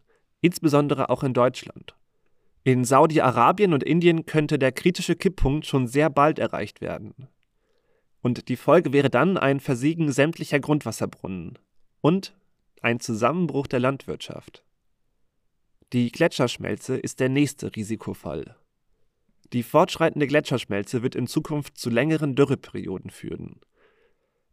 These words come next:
Als vierten Risikopunkt listet der Bericht überraschenderweise Weltraumschrott auf. Denn der zunehmende Weltraumschrott stellt eine immer größer werdende Bedrohung dar. Er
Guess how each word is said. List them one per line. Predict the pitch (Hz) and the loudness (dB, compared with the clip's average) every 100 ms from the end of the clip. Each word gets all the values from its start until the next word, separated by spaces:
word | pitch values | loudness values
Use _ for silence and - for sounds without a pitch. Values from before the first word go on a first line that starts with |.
| - | 2
Als | 127 117 - | 2 2 -6
vierten | - 190 214 143 | 2 4 4 4
Risikopunkt | 123 123 143 127 104 - 135 180 - | 0 0 0 -2 -2 0 0 -2 -4
listet | 123 131 147 - | -4 -2 -2 -2
der | 113 | 0
Bericht | 113 139 - | 0 0 -2
überraschenderweise | - 123 110 170 - 160 120 117 123 123 104 | -2 0 0 -2 0 0 2 0 0 -2 0
Weltraumschrott | 139 175 104 107 - 101 - | -2 -2 -4 -4 -4 -8 -6
auf. | - - - _ _ _ _ | -8 -8 -14 _ _ _ _
Denn | 131 135 139 | 0 2 2
der | 135 | 2
zunehmende | - - 208 208 180 160 143 | 2 0 2 2 4 2 4
Weltraumschrott | 175 180 104 107 113 - 143 175 | 2 2 -2 -2 -2 -2 -2 -2
stellt | - - 151 - | -8 0 0 2
eine | 143 135 | 2 2
immer | - 180 196 | 2 0 0
größer | 180 147 185 170 | 0 0 2 2
werdende | 139 143 147 | 0 0 0
Bedrohung | 135 127 139 156 107 104 | -2 -2 2 4 2 -2
dar. | - 50 50 127 _ _ _ _ | -8 -8 -10 -18 _ _ _ _
Er | - 120 117 117 | 0 2 2 0